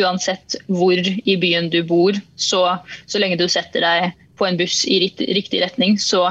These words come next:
ender du opp til, på campus til slutt, liksom. Og det gjør jo at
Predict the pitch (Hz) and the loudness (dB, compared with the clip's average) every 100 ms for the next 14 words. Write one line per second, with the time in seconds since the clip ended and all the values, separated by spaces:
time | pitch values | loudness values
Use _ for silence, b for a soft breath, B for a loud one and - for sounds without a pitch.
0 | 190 202 170 165 170 - - 175 170 - | 0 0 0 0 0 -2 -2 0 0 -4
1 | _ _ - - 196 170 180 185 - 190 | _ _ -6 -4 -2 -2 -2 -4 -2 -2
2 | 180 - 185 214 240 214 196 175 175 180 | 0 -2 -2 0 2 2 2 2 2 0